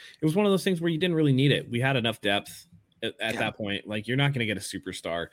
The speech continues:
Speaker 2: Yeah.
Speaker 1: And it, it kinda makes me a little, a little somewhat optimistic that Dee Ford maybe could come back and make a contribution.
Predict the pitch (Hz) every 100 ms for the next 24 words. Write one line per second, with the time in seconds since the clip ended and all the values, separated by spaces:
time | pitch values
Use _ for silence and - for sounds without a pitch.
0 | - - _ - 151 160 147 151 151 160
1 | 151 147 143 127 113 139 143 143 107 104
2 | 120 107 - 110 151 160 165 - 170 180
3 | 175 - 101 120 127 131 131 117 110 120
4 | 123 - - 127 120 117 90 101 - -
5 | 113 - 113 127 143